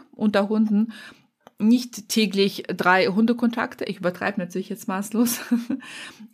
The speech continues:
Ich, ähm, hatte bei meiner Hündin zum Teil, hatten wir auch eine ganze Woche keinen einzigen Hundekontakt und ich behaupte mal, dass sie sehr gut sozialisiert ist.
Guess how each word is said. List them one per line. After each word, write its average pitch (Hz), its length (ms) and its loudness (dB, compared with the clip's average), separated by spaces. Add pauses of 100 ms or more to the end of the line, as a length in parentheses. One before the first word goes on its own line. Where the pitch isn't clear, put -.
Ich, 214 200 -4
ähm, 190 420 4
hatte 262 320 0
bei 226 160 2
meiner 208 220 4
Hündin 247 520 6 (120)
zum 214 240 -2
Teil, 220 440 2
hatten 196 340 -6
wir 185 180 0
auch 175 100 -8
eine 185 100 -4
ganze 170 320 -6
Woche 202 360 -4
keinen 190 260 -8
einzigen 180 400 -6
Hundekontakt 185 800 -6
und 180 320 -8
ich 180 160 -12
behaupte 180 340 -4
mal, 180 140 -4
dass 180 160 -8
sie 180 80 -8
sehr 170 180 0
gut 208 180 -2
sozialisiert 165 680 -6
ist. 170 180 -12